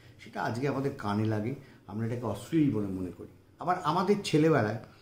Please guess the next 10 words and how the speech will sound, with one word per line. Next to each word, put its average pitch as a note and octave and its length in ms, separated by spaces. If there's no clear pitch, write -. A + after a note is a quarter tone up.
শালা G3 260
শব্দ C3+ 420
আমরা D#3+ 200
খুব D#3+ 280
অশ্লীল D3+ 520
ভাবতাম। G#2 360
এখন D3+ 200
কিন্তু G3 320
কথায় F3 320
কথায় F3 300